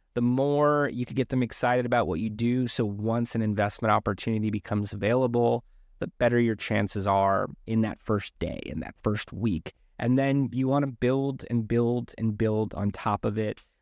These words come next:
Uh, the crowd dynamics are very real. If you do not have enough capital raised or enough social proof, uh, to, to point at, it feels like an empty restaurant where the product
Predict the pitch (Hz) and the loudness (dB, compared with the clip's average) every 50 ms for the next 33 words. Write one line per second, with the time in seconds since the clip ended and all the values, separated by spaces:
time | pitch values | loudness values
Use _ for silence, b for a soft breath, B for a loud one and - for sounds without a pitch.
0 | _ - - 107 110 117 131 - - - 156 156 156 156 147 143 143 139 135 131 | _ -4 -4 -2 -2 -2 -4 -6 -2 0 2 4 4 4 4 2 2 2 2 2
1 | 131 127 131 131 120 - - - 127 120 120 117 113 120 123 127 135 139 131 117 | 2 2 0 0 -2 -4 -8 -2 0 0 0 0 0 0 2 2 4 2 2 2
2 | 113 113 117 113 117 113 113 _ - 120 - - 135 127 123 127 123 123 127 131 | 2 2 2 2 0 -2 -4 _ -6 -6 -4 -4 -6 -2 0 0 2 2 2 0
3 | 135 131 - - - 127 123 123 123 127 120 - - 120 117 117 - - - - | -2 -6 -8 -4 -2 0 0 2 0 0 -2 -2 -2 0 0 0 -2 -6 -6 -4
4 | 120 113 117 - 127 123 117 107 104 113 120 120 127 127 127 127 123 117 - - | -4 -4 -2 -2 0 0 0 2 0 0 0 0 0 0 0 -2 -4 -6 -10 -8
5 | - 113 113 107 104 104 110 117 - - - 127 120 107 - 113 104 - - - | -2 -2 0 0 0 0 -2 -2 -4 -2 0 0 0 0 -2 -8 -8 -10 -6 -2
6 | 135 135 135 123 - - - _ _ _ _ _ _ _ _ - 107 104 104 104 | 0 0 0 0 -2 -8 -20 _ _ _ _ _ _ _ _ -2 0 0 0 0
7 | - - 123 107 - - - 113 - - - 147 151 143 139 135 131 131 127 127 | 0 -2 -2 -2 -2 -4 -6 -6 -6 -2 0 2 2 2 2 0 0 0 -2 -4
8 | - - - 113 117 - _ - 143 147 143 123 127 123 113 - 110 107 110 110 | -6 -8 -8 -8 -8 -8 _ 0 2 2 2 4 2 2 2 2 0 0 0 -2
9 | - 110 107 104 - - - - - - - - - - - - - - _ - | -2 -2 -4 -4 -6 -8 -10 -10 -10 -10 -10 -10 -12 -14 -16 -20 -20 -20 _ -20
10 | - _ - _ - - _ _ - _ 123 117 117 117 117 107 107 - - - | -20 _ -20 _ -20 -20 _ _ -16 _ -4 -2 0 0 0 -2 -4 -4 2 4
11 | 139 139 143 147 147 - _ - - | 4 4 4 2 0 -4 _ -20 -20